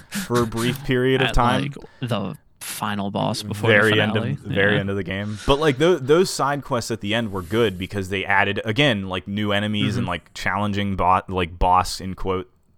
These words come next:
Speaker 1: encounters that
Speaker 2: Random quick travel.
Speaker 1: Yeah, suddenly you get quick travel at the very end. It's like, here, you can get around as much as you want, but you cl-, you can't clean up stuff you didn't do previously. It's, it's
Speaker 2: Yeah.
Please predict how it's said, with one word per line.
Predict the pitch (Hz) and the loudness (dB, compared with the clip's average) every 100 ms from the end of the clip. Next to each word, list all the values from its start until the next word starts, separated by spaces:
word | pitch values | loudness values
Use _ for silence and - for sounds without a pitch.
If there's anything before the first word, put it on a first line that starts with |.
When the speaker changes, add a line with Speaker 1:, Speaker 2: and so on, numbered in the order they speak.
| - | -14
Speaker 1:
encounters | 87 92 90 98 104 | -10 -4 -4 -4 -4
that | 110 | -2
Speaker 2:
Random | 107 85 110 | -2 -2 -6
quick | - 110 | -6 -8
travel. | - 104 107 107 117 - _ _ _ _ _ _ _ _ _ _ _ - | -6 -6 -4 -6 -10 -14 _ _ _ _ _ _ _ _ _ _ _ 2
Speaker 1:
Yeah, | 143 131 | 6 6
suddenly | 113 - 123 127 127 | 6 2 2 2 0
you | 120 | 0
get | 117 113 | 0 0
quick | - 117 | 0 -2
travel | - 98 92 | 0 -2 0
at | 95 | -4
the | 92 | -2
very | 95 95 92 | 0 0 0
end. | 87 | -4
It's | 87 | -4
like, | 110 107 - - - _ _ _ _ - | -4 -4 -8 -20 -20 _ _ _ _ -4
here, | 165 | 0
you | 143 123 | 2 2
can | 131 | 2
get | 127 | 2
around | 131 123 127 131 | 4 4 4 2
as | 113 | 0
much | 120 113 | -2 -2
as | 104 | -4
you | 110 | -2
want, | 117 120 98 | 0 0 0
but | 98 | -6
you | 98 | -6
cl-, | - 110 | -8 -10
you | - 101 | -8 -10
can't | - 107 104 | -8 -6 -6
clean | - 110 104 | -8 -6 -2
up | 101 - | -2 -4
stuff | - 101 95 | -4 -4 -2
you | 98 | -4
didn't | 98 95 85 | -4 -4 -6
do | 95 | -6
previously. | 90 107 101 90 85 - 85 85 | -6 -6 -6 -6 -8 -8 -8 -6
It's, | 104 - - | -8 -10 -10
it's | 117 - - | -12 -12 -12
Speaker 2:
Yeah. | 135 120 85 | -8 -6 -8